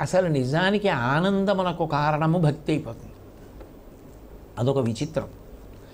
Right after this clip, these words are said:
భక్తుడి జీవితంలో ఎలా ఉంటుంది అంటే,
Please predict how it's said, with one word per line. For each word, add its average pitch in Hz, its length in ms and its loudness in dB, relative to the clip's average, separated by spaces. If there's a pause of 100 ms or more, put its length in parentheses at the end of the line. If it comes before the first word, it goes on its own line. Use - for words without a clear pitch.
(540)
భక్తుడి 170 460 2
జీవితంలో 185 600 2
ఎలా 175 320 4
ఉంటుంది 175 500 2
అంటే, 156 540 2